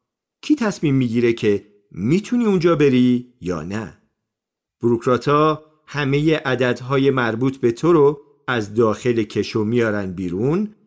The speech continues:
و بر اساس این عددها تصمیم می‌گیرن که بگن آره یا بگن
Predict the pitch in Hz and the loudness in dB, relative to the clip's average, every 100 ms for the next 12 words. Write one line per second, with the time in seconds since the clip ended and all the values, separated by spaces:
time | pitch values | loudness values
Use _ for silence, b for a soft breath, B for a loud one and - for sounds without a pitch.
0 | _ 139 131 123 120 120 139 131 139 - | _ -2 0 0 -2 -4 -4 -4 -6 -4
1 | 220 175 - 117 117 113 110 190 170 87 | -2 -2 -4 -4 -2 -2 -4 -2 0 -2
2 | - _ _ 135 113 - 165 143 117 120 | -8 _ _ -6 -6 -2 -2 0 0 0
3 | 113 101 - 87 76 - _ 110 127 143 | 0 -4 -6 -6 -6 -12 _ -6 -2 0
4 | 135 110 98 101 123 165 208 208 - _ | 0 -2 -4 0 2 2 0 -2 -10 _
5 | 98 92 82 85 101 104 123 123 | -6 -4 -4 -6 -4 -4 -6 -10